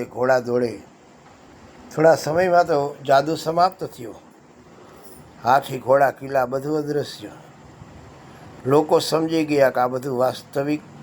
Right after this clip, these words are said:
તો નહોતું, માત્ર જાદુગરની કળાથી ઉપજેલું હતું. આ જ રીતે આ જગત ખૂબ વાસ્તવિક લાગે, પરંતુ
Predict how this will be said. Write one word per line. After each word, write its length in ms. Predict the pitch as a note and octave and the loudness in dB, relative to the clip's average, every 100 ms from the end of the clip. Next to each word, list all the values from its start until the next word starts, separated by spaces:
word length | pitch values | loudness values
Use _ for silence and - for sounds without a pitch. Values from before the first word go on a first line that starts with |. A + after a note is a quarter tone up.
| - | -4
તો 100 | C#3 | -2
નહોતું, 460 | B2+ C3+ D3+ B2+ G2 - - - - - - - - - - | 2 0 -2 -8 -10 -16 -20 -20 -20 -20 -20 -20 -20 -20 -2
માત્ર 300 | B2+ C#3 C3 | 0 2 -2
જાદુગરની 720 | A#2+ B2+ C#3 C#3 C3 B2 A#2+ A#2 | 0 2 2 0 -2 -2 -4 -4
કળાથી 440 | B2 B2 B2 B2+ - - - | 0 0 -2 -14 -20 -20 -18
ઉપજેલું 500 | C3+ A#2+ C3+ D3+ C3 | -16 -12 -6 -4 -4
હતું. 300 | - - - - - - - - - - - - - - - - - - - - | -10 -16 -18 -20 -20 -20 -20 -20 -20 -18 -18 -18 -18 -16 -16 -16 -16 -16 -18 -2
આ 220 | C#3+ D#3+ D#3 | 2 4 2
જ 100 | C3+ | -2
રીતે 300 | B2 A2+ A2 - - - - - - - - - - - - - - - - | -6 -10 -18 -20 -20 -20 -20 -20 -20 -20 -20 -20 -20 -20 -20 -20 -20 -20 -10
આ 120 | B2 A2+ | -6 0
જગત 320 | C#3 D3+ C#3+ | 4 4 2
ખૂબ 220 | - D3 | -2 -2
વાસ્તવિક 600 | C3 C3 B2 - D#3+ D3+ C3 | 2 0 0 0 0 0 -4
લાગે, 340 | A#2+ A2+ A2 - - - - - - - _ - - - - - - - - | -6 -6 -12 -16 -20 -20 -20 -20 -20 -20 _ -20 -20 -20 -20 -20 -20 -20 -6
પરંતુ 360 | C3+ C3+ - | -4 -2 2